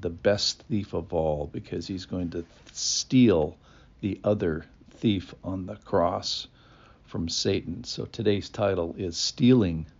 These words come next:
the Thief on the Cross. This is from Luke chapter twenty-three, and, uh, I'm gonna start from verse thirty-three. "And when they had came to the place that is called the Skull,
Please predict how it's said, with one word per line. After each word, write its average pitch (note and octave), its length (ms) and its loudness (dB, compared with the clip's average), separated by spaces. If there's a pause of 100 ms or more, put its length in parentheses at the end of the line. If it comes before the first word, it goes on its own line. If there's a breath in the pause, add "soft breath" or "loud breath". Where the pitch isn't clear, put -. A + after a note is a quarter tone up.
(720 soft breath)
the F2 100 -2
Thief - 540 -4 (640 soft breath)
on F2+ 160 -8
the F2 80 -12
Cross. - 680 -2 (760)
This - 160 -2
is B2+ 80 0
from F#2+ 280 0
Luke A2 380 4
chapter F#2+ 400 -2
twenty-three, A#2 840 0 (760 soft breath)
and, F2+ 480 -4
uh, E2+ 380 -2 (260)
I'm A2 140 2
gonna G2+ 180 0
start - 300 0
from F2+ 180 -8
verse G#2 300 -4
thirty-three. F2 760 -4
"And F2+ 120 -8
when A2 100 -2
they A2+ 80 2
had F#2 160 0
came B2+ 300 0
to - 80 -6
the - 100 -8
place F2 460 -4
that F#2 180 -6
is E2 160 -6
called G2+ 400 -4
the - 80 -10
Skull, - 540 -6